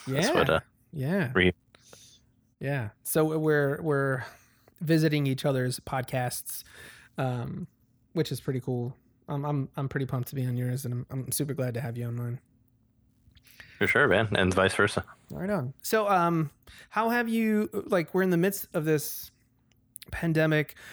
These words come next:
Speaker 2: How have you been, ad-, how has adjustment been for you throughout this time?
Speaker 1: Uh, it's, you know, it, it changes day by day, I guess.
Speaker 2: Yeah.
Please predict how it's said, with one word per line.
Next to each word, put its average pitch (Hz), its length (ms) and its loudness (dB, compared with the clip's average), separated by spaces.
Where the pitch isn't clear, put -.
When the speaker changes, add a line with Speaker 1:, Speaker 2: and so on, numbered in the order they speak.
Speaker 2:
How 180 200 2
have 175 160 2
you 151 100 0
been, 147 420 0
ad-, 143 200 -4
how 170 180 0
has 165 160 2
adjustment 139 840 -2
been 135 180 -2
for - 120 -6
you 123 340 -4
throughout 127 220 -2
this 117 160 -6
time? 123 340 -4
Speaker 1:
Uh, 123 400 6
it's, - 420 2
you 135 100 6
know, 170 320 4
it, 147 160 4
it 147 120 2
changes 127 400 4
day 120 160 6
by 120 160 6
day, 101 200 6
I 120 60 6
guess. 127 400 4
Speaker 2:
Yeah. 120 160 0